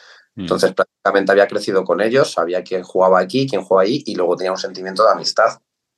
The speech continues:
Speaker 2: ¿no? Que al final tú en tu equipo,
Speaker 1: Sí, sí,
Speaker 2: si
Speaker 1: sí.
Speaker 2: era cadete, eh, yo tenía mi grupo de amigos del cadete y nuestro plan era ver a nuestro grupo del junior, porque primero porque muchos subíamos con ellos a jugar.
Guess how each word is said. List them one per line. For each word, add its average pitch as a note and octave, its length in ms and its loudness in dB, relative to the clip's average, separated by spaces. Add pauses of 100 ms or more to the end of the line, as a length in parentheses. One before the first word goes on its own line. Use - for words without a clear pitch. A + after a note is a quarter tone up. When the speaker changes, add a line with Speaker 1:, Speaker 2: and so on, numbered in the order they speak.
(500)
Speaker 2:
¿no? A2+ 320 0
Que - 80 2
al E2+ 100 4
final G2 300 0
tú G2 100 0
en F#2+ 140 0
tu G2 120 2
equipo, F#2+ 460 0
Speaker 1:
Sí, D#2 100 -8
sí, E2+ 60 -10
Speaker 2:
si - 60 -12
Speaker 1:
sí. - 80 -10
Speaker 2:
era F2+ 200 4
cadete, F#2+ 520 0 (580)
eh, E2 520 2
yo F#2 120 -4
tenía F#2+ 180 -4
mi G2 100 -6
grupo G2 340 0
de G2 80 6
amigos G#2 320 0
del G#2 140 0
cadete C#3 500 0 (300)
y G2 100 -12
nuestro F2+ 360 -4
plan F#2+ 200 2
era G2 160 2
ver G#2 140 4
a G2 60 2
nuestro F2+ 280 -8
grupo F#2+ 240 0
del G2 80 -2
junior, B2+ 240 2
porque G2 300 -2
primero F#2+ 340 -2
porque G#2+ 240 -2
muchos A#2+ 320 -4
subíamos G#2 420 0
con G2+ 180 0
ellos G#2+ 160 -4
a G#2 40 -10
jugar. F2+ 380 0